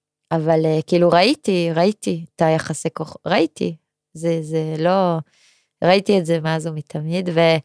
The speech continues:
אתמול, אה, נסעתי באופניים, ואני התאפקתי לא ללכת, כאילו, אני לא הולכת לשער שכם, אני כאילו <laughs> בהפוגה בכוח כזה, לא, לא ללכת.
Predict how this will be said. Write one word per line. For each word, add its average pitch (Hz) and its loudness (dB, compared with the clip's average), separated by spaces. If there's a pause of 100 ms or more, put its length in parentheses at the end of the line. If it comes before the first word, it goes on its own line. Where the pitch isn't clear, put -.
(2250)
אתמול, 247 0 (1700)
אה, 180 2
נסעתי 180 -2
באופניים, 156 -6
ואני 151 -2 (220)
התאפקתי 160 -2
לא 151 2
ללכת, 151 -2
כאילו, 151 0
אני 151 0
לא 175 4
הולכת 190 -2
לשער 170 -4
שכם, 160 -6
אני 151 -4
כאילו 160 2
<laughs> 147 2 (840)
בהפוגה 170 2
בכוח 170 -2
כזה, 180 2
לא, 165 4
לא 165 4
ללכת. 165 0